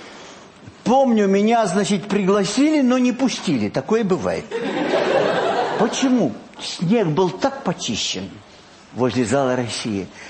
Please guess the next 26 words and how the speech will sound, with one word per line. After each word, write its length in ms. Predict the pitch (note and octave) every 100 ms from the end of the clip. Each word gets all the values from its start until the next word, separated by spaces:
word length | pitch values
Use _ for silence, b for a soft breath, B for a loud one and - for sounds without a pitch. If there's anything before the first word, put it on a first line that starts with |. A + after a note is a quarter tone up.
| B B B -
Оказалось, 840 | - - D#3 B2 G#3+ A3+ F#3+ - - - - -
ждут 380 | G2 G#2 F3+ F3+ - - B B B
Леонида 400 | A2 B2 B2 A2+
Ильича 720 | A2+ A2 - E3+ G3 F#3+ E3+
или 100 | C3
кого-то 380 | - B2 A#2+ A#2
еще. 180 | D#3+
Вот 200 | F#3 D3
ждут 720 | - G2 G2+ G#2 B3+ C#4+ - -
туда. 420 | E3 D3 F#3+ G#3+ - B B B B B B -
Значит, 380 | C#3+ D3+ - B2+
мне, 200 | D#3+ A#3+
мне 280 | G#3 G#3
стало 260 | G3+ F#3+ D#3
ясно. 360 | F#2+ F2+ - - - - - -
Я 100 | E3+
по-, 120 | F3+
с 60 |
тех 160 | - G3+
пор, 160 | - G3
как 160 | E3+
вижу 280 | D#3 F#3 - -
очень 320 | A#3+ A#3 D#3
хорошо 240 | C#3+ D#3
почищенный 520 | C#3+ D3 C#3 - C#3
снег, 260 | C#3 - B3+